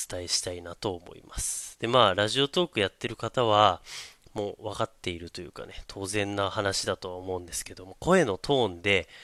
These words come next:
やっぱり印象ってすごく変わる。同じ話でも笑える話になるか、暗い話になっちゃうかが、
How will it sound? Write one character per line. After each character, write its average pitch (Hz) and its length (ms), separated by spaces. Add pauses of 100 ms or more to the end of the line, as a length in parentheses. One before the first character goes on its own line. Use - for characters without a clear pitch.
(260)
や 95 60
っ - 40
ぱ 113 140
り 90 200
印 104 320
象 101 140
っ 98 40
て - 140
す - 160
ご 101 100
く - 160
変 95 80
わ 87 80
る。 92 140
同 107 220
じ 143 100
話 143 380
で 131 80
も 95 320
笑 107 280
え 117 60
る 117 80
話 120 400
に 113 80
な 104 100
る 98 120
か、 104 360 (360)
暗 107 220
い 98 40
話 110 340
に 104 80
な 98 100
っ - 60
ち - 120
ゃ 92 40
う 87 60
か 90 380
が、 113 360